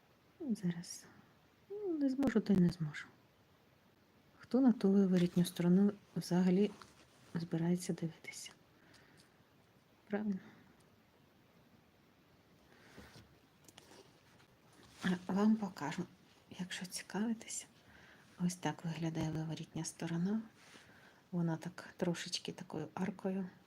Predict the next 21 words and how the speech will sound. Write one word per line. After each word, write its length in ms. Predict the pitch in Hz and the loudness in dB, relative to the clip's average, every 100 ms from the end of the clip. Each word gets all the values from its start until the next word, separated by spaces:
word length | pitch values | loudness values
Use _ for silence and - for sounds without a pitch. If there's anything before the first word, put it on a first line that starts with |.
| _ _ | _ _
тримається 720 | - 185 180 180 180 180 170 | -2 2 4 4 2 -2 -8
через 320 | - - 160 | -6 -6 -6
те, 240 | - 196 208 | -4 -2 -2
що 420 | - - 165 180 - - - - - - - - | -2 -4 -2 -2 -6 -18 -20 -20 -20 -20 -20 -12
розмітка 840 | - 170 156 180 214 220 - 214 214 208 - - - | -2 -2 4 4 4 2 2 4 4 0 -14 -8 2
менша 600 | 175 185 202 - 180 170 | 6 6 4 2 0 0
за 600 | - 165 175 180 180 180 180 - - - - - - - _ _ _ _ - | -2 -2 2 4 4 2 -6 -20 -20 -20 -20 -20 -20 -20 _ _ _ _ -2
бісер, 520 | 180 180 180 - 165 - - - - | 4 6 4 0 -4 -4 -10 -8 -2
і 120 | 180 | 2
він 220 | 202 208 | 4 4
трошечки 580 | 196 190 185 180 - 180 | 2 -2 -2 -2 -2 -6
крутить 600 | - 175 170 175 175 - | -2 -2 -2 -6 -8 -10
її. 260 | 156 165 - - - - | -10 -10 -12 -20 -18 -14
Бачите, 480 | 175 160 - - | -12 -10 -10 -10
так? 160 | 156 190 208 - _ _ _ _ - _ _ _ _ _ _ _ _ _ - _ _ - | -6 -4 -6 -10 _ _ _ _ -20 _ _ _ _ _ _ _ _ _ -20 _ _ -10
І 80 | 175 | -8
ззовні, 440 | 160 185 220 190 | -2 0 2 2
і 40 | 170 | 0
всередині 640 | - - 156 185 180 165 | -6 -6 -6 -4 -4 -6
трошки 420 | 170 - 185 - | -8 -10 -12 -12
крутить 560 | 180 - 170 - - - | -16 -12 -12 -12 -14 -16